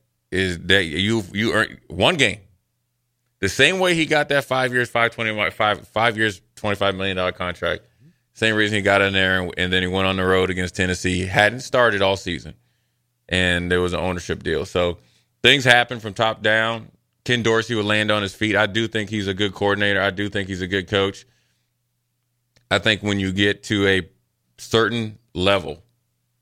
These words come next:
and you are part of a coaching staff, they expect you to consistently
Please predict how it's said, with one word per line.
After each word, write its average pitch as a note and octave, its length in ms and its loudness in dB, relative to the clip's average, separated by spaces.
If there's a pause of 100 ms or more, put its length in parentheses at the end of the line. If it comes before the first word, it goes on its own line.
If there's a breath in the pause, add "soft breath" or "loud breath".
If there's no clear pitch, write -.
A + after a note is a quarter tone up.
(500)
and F#2+ 180 4
you G#2+ 200 4
are G2 120 4
part G#2+ 300 2
of G#2 60 -2
a F#2+ 60 -2
coaching F#2+ 380 -4
staff, - 380 -4
they G2 160 2
expect - 480 -2
you G2 100 -4
to F2+ 320 -4 (340)
consistently F2+ 920 -2